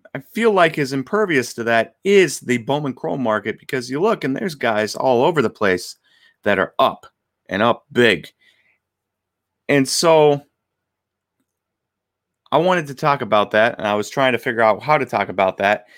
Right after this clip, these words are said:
And I realized that the Bowman Chrome market is probably kinda scary for a lot of people. People just don't understand the minor leagues. Um, they don't have time to pay attention to, you know,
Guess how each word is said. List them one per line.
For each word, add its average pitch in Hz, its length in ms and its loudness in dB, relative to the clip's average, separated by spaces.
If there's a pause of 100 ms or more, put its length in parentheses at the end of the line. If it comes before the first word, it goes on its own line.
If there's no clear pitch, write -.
(260)
And 127 160 0
I 135 40 4
realized 165 540 2
that 143 160 -2
the 139 60 -6
Bowman 202 300 -4
Chrome 170 300 -6
market 139 360 -4
is 123 80 -10
probably 262 380 -2
kinda 165 260 -4
scary - 560 -6 (420)
for 131 100 -4
a 127 60 4
lot 110 160 4
of - 80 -2
people. 90 380 -8 (560)
People 151 240 -4
just 123 200 -4
don't 123 200 0
understand 107 460 -2
the 101 40 -2
minor 95 340 -6
leagues. 170 840 -2 (360)
Um, 90 320 -6
they 113 120 0
don't 135 180 2
have 107 240 -2
time 160 540 -2
to - 100 -8
pay 135 220 -2
attention 151 480 -6
to, 135 280 -4 (160)
you 135 140 -2
know, 131 340 0